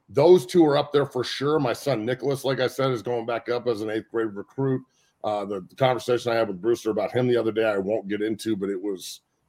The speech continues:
unbelievably exciting. Uh, Travis Reese, a big offensive lineman from Northfield, is going up. Uh,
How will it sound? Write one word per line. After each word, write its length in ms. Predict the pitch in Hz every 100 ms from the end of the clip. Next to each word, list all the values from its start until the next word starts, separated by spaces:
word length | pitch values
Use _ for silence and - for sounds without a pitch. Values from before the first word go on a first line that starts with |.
| _ 135
unbelievably 760 | 151 139 117 117 113 113 107
exciting. 640 | 95 - 113 123 120 117 - _ _ _ -
Uh, 280 | 110 107 104
Travis 440 | - 131 127 123
Reese, 320 | 120 135 135 131
a 60 |
big 180 | 98 113
offensive 480 | 117 110 113 95 95
lineman 280 | 117 113 98
from 180 | 90
Northfield, 500 | 110 131 127 131 123
is 120 | 117 104
going 320 | 123 123 120
up. 360 | 117 113 - _ _ _ -
Uh, 440 | 104 104 101 98